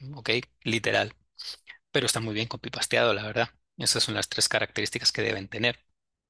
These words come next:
Aquí la norma, pues, también da, obviamente, lo mismo que decía el reglamento, que puede ser electrónico, ¿verdad? <clears throat> Así que,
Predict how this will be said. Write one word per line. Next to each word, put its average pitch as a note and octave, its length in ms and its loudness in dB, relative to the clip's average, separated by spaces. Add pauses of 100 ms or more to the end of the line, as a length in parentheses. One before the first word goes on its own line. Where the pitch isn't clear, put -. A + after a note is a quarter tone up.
(1900)
Aquí - 300 0
la B2 100 6
norma, B2 320 2
pues, - 140 0
también G#2+ 440 0
da, F#2 280 0 (100)
obviamente, G#2 600 -4 (280)
lo A2 80 -4
mismo G#2 180 -8
que A2+ 80 0
decía G#2 200 2
el G2+ 80 0
reglamento, G#2 640 0 (340)
que B2 120 0
puede G2+ 200 -2
ser F#2+ 180 2
electrónico, G2 580 -4
¿verdad? - 200 -4 (280)
<clears throat> - 840 0
Así - 240 -2
que, - 280 -6